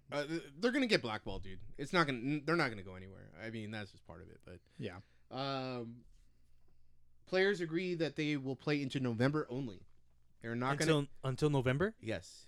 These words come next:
Speaker 1: November. That'll be it. And, um, they're talking about a shared site. The shared site's gonna be on the table for November 'cause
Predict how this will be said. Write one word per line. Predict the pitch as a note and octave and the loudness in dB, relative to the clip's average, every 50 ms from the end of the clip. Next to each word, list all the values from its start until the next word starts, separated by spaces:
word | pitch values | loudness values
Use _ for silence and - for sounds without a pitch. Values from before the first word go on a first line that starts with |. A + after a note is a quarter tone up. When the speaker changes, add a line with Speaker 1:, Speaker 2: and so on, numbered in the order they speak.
| - - - | -20 -14 -10
Speaker 1:
November. | A2 G#2 G2 G2 - - - - - - _ _ _ - _ - | -8 -8 -6 -8 -10 -12 -16 -20 -20 -20 _ _ _ -20 _ -16
That'll | G#2 G2+ | -16 -14
be | G#2 F#2 E2+ | -12 -12 -14
it. | - - - - - - - - - - - - - - _ - _ - - | -14 -16 -20 -20 -20 -20 -20 -20 -20 -20 -20 -20 -20 -20 _ -20 _ -16 -8
And, | C#3 C3 C3 B2+ A#2+ B2+ | -4 -4 -2 -2 -2 0
um, | B2+ B2 B2 A#2 A2+ G#2+ G2+ G2+ G#2 G#2 - - - - - - _ _ - - - - _ _ _ - | 0 0 0 0 0 -2 -4 -6 -8 -12 -14 -18 -20 -20 -20 -20 _ _ -20 -20 -20 -20 _ _ _ -6
they're | C#3 B2+ | -6 -2
talking | - D3+ D3 D3 D3 | -2 -2 -2 -2 -2
about | C#3+ C#3 C3+ C3+ C3+ | 0 2 2 2 2
a | B2 A#2+ A#2 A2+ A2+ | 2 0 0 -2 -2
shared | - - - D#3 E3 E3+ E3 - | -4 -4 0 2 2 2 2 0
site. | - B2 A2 G2+ G2 F#2+ - | -2 -2 -2 -2 -2 -4 -6
The | A#2 B2 A#2+ A2 | -2 -2 -2 -2
shared | - - D3+ D3 C#3 - | 2 4 4 4 4 2
site's | D3 C3+ B2 A2+ | 0 0 0 0
gonna | - C3 A#2+ A2+ | -2 -4 -2 0
be | A2+ A2+ | 0 0
on | G#2+ G#2 | -2 -2
the | G2+ F#2+ | -4 -4
table | - A2 G2+ G2+ G2+ | -6 -6 -6 -6 -8
for | - G#2+ G2+ | -8 -8 -8
November | G2+ F#2 G2 F#2+ F#2+ F#2+ F#2+ F#2 | -8 -8 -8 -10 -10 -10 -12 -12
'cause | - G2 F#2 F#2 - | -10 -12 -12 -12 -14